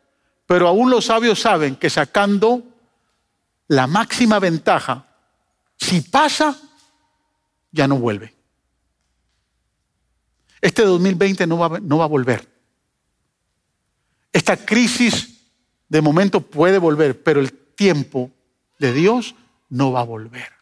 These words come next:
¿Le ha preguntado al Señor qué es lo que Dios quiere que usted haga en este tiempo? ¿De qué manera Dios quiere que usted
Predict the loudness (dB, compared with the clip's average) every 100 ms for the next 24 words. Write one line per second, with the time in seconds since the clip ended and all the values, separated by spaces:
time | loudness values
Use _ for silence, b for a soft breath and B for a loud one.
0 | _ _ _ _ _ _ -20 -20 _ B
1 | B 0 2 2 0 0 0 0 0 2
2 | 0 0 0 0 0 -2 -8 -4 0 2
3 | 0 0 0 0 -2 0 0 0 -4 _
4 | _ _ _ _ _ _ _ _ _ _
5 | -8 -2 0 0 0 -2 -2 -4 -8 -8
6 | -8 -12 _ _ _ _ _ _ _ _
7 | _ _ -4 0 2 2 2 2 2 0
8 | 0 0 0 -2 -6 0 0